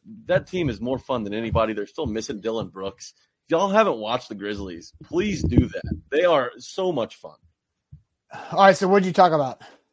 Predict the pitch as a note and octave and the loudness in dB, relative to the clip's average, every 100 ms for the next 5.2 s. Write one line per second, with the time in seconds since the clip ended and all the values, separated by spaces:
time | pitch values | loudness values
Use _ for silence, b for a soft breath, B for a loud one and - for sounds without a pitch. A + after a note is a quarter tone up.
0 | _ _ B2+ B2 C#3+ A2 G2 D#2+ - _ | _ _ -6 0 0 0 -8 -12 -18 _
1 | _ - D3 F#3+ F3 E3 D#3+ - C#3+ A2+ | _ 0 2 2 0 -2 -4 0 0 -2
2 | A#2+ G#2+ F#2+ F#2+ F2+ - F2+ - G2 G#2+ | -2 -4 -4 -10 -12 -16 -16 -12 -10 -10
3 | G#2+ - F#2 F2+ E2+ G2 _ _ _ - | -10 -12 -12 -14 -20 -20 _ _ _ -10
4 | F#3 G3 D#3+ D3+ F#3 F#3+ D#3+ D#3 C#3+ C#3 | -8 -8 -8 -8 -6 -6 -4 -4 -4 -6
5 | D#3+ - | -8 -10